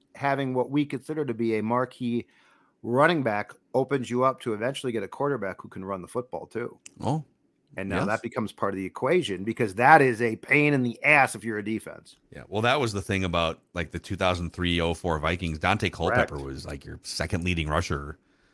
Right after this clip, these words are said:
Speaker 2: one of those years.
Speaker 1: Correct.
Speaker 2: So, so yeah, there it is, running back by committee. Uh, it's probably, it's probably gonna be,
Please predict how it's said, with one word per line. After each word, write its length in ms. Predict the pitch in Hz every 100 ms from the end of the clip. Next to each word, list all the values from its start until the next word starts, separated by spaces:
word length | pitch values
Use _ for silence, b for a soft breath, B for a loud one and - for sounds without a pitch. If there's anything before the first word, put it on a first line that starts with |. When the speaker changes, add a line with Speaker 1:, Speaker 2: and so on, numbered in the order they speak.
| _ _ _ _
Speaker 2:
one 160 | 90 85
of 40 |
those 220 | 78 71
years. 400 | 71 65 69 - - _
Speaker 1:
Correct. 440 | - 98 117 127
Speaker 2:
So, 280 | 82 76 69 _ _ _ _ _ _
so 180 | - 101
yeah, 260 | 156 156
there 180 | 110 139
it 60 | 147
is, 200 | 160 117
running 240 | 131 147
back 200 | 143 143
by 160 | 143 139
committee. 600 | 135 127 127 127 123 120 107
Uh, 320 | 98 95 95
it's 160 | 95 -
probably, 640 | 127 120 117 110 110 90 - _ _ _ _ _ _ -
it's 100 | 123
probably 480 | - 143 135 139 139
gonna 200 | 123 120
be, 480 | 110 113 110 110